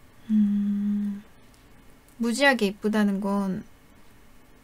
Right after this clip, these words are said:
자기만의 사-, 생각이 아니면 다른 사람들의 생각도 똑같은 거야?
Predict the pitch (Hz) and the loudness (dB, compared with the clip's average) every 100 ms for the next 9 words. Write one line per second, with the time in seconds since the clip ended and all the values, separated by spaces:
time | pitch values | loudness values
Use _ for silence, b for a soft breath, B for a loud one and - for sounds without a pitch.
0 | - - - 214 262 269 247 214 196 208 | -18 -8 2 2 2 2 4 4 2 -2
1 | - - 240 - - 254 240 226 214 180 | -10 -6 -4 -4 -4 -2 0 0 0 -2
2 | 185 196 214 214 - 196 233 247 226 208 | -2 0 2 2 0 0 2 2 2 0
3 | 190 202 214 214 - - 254 247 - 196 | -2 -2 -2 -2 -10 -14 -8 -8 -8 -10
4 | 208 220 | -8 -10